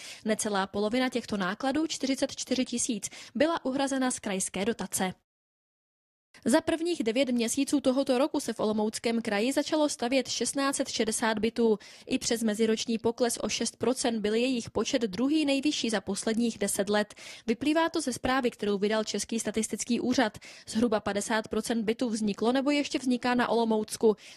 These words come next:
Druhé v pořadí je s dvaceti sedmi procenty Prostějovsko. Nejméně nových bytů eviduje statistický úřad na Jesenicku. Za prvních devět měsíců tam byla zahájena výstavba dvaceti tří bytů,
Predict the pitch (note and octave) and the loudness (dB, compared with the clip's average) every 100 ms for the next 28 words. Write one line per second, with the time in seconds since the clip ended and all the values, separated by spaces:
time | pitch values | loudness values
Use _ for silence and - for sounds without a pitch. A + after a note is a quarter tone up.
0 | - B3+ E4 E4+ - A#3+ C4+ A3+ G#3+ G3+ | -4 2 4 2 2 2 4 2 0 0
1 | G3+ G#3 G#3+ A3 G#3+ A3 G#3+ G3+ A#3 A3+ | 0 -2 -2 -2 0 0 2 0 0 0
2 | A#3+ A3+ - D4 B3 - - G3 - - | 2 0 2 2 2 2 2 2 2 -16
3 | - A3+ A3 G#3 G#3 G#3 A3 A3 A#3+ D4+ | -2 2 2 2 0 2 0 2 2 2
4 | D#4 C#4 D4 D4+ D4 C4 C#4 C#4 B3+ C4 | 2 2 4 2 2 -2 -2 -2 -2 -2
5 | C4+ G#3+ A3+ A3+ G3 F#3+ G3 G#3+ G3 - | -2 0 0 0 0 -2 -2 -2 -2 -2
6 | - G3+ - - - A3 G#3+ G#3+ A3 A3 | 2 2 0 -20 -6 -2 0 0 -2 0
7 | G#3+ G#3 G#3 G#3 G#3+ A#3 A#3+ G#3+ G#3 G3+ | 2 2 0 -2 -2 -2 -2 0 0 0
8 | G3+ G3+ G#3 G#3+ A3+ A3+ G3+ G3+ - A3+ | 0 0 0 0 0 0 -2 -4 -4 -2
9 | A3 G3 F#3+ A3+ A3+ - A#3 G#3+ B3 B3+ | -2 -2 -2 -2 -2 0 0 0 2 2